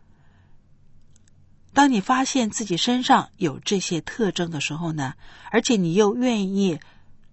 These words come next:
放下自我防卫跟自我保护的时候，你更愿意聆听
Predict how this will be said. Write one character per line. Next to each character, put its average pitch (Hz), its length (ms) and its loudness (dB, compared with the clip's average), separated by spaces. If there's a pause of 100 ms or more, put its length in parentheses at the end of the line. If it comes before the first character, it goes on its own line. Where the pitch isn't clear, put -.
(360)
放 262 360 2
下 196 280 0
自 - 260 -6
我 175 200 0
防 147 400 -6
卫 220 260 0
跟 139 260 -6
自 - 180 -2
我 156 200 0 (100)
保 - 240 -2
护 - 500 -2
的 143 160 -4
时 - 200 -4
候， 151 300 -8 (840)
你 190 100 0
更 277 360 2
愿 240 220 0
意 185 120 0
聆 160 280 -2
听 214 300 0